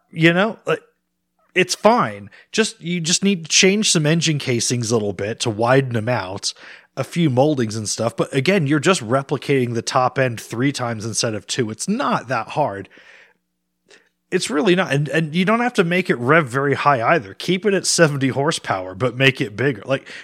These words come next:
no one's gonna care. People will just buy it 'cause it's kooky. And then you've got a retro bike that actually does offer something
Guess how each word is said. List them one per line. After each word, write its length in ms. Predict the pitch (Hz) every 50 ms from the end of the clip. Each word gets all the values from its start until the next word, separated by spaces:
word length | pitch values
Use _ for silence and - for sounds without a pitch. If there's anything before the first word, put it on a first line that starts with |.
| - -
no 160 | 127 156 196
one's 220 | 214 208 170 135 135
gonna 200 | 151 139 120 110
care. 380 | - - 185 190 143 104 101
People 320 | - - 175 175 - 156 151
will 120 | 135 127
just 240 | 110 135 135 - -
buy 200 | 131 139 151 135
it 180 | 120 120 113 - - - - - _ - -
'cause 160 | - 127 120
it's 160 | 113 - -
kooky. 400 | - - 175 185 185 - 113 -
And 220 | - 135 131 123 113
then 260 | 156 190 247 269 262
you've 220 | 196 170 156 131
got 280 | - 143 127 131 123 -
a 80 | 131 120
retro 460 | 110 123 139 139 - - 139 120 110
bike 340 | 98 147 143 127 110 - - - - - - _ -
that 140 | - 139 143
actually 540 | 147 160 - - - 156 143 120 101 90 - -
does 400 | 127 117 113 123 139 143 135 - -
offer 380 | - 123 127 131 - 147 139 123
something 640 | - - 127 123 131 - - 135 127 135 135 135